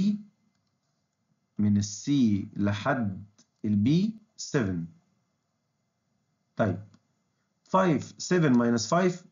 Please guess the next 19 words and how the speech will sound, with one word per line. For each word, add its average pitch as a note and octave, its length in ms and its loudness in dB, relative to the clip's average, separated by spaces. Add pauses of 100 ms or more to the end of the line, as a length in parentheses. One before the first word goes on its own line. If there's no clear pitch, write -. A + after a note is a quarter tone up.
(120)
يبقى A#2 240 4
ال A#2+ 120 2
A D#3+ 300 2
B F3+ 280 2 (160)
ب A2 140 2
two. F#2 160 -2 (540)
هو C#3+ 140 2
عايز E3 300 2
A F3 300 0
C G3+ 140 0
to D#3 220 0
A C#3+ 120 2
B. A#2 80 2 (320)
ال C3+ 300 2
A F3 40 0
C G3+ 360 0 (240)
قصادها C#3+ 340 2
في C3+ 160 0
five F2+ 300 -2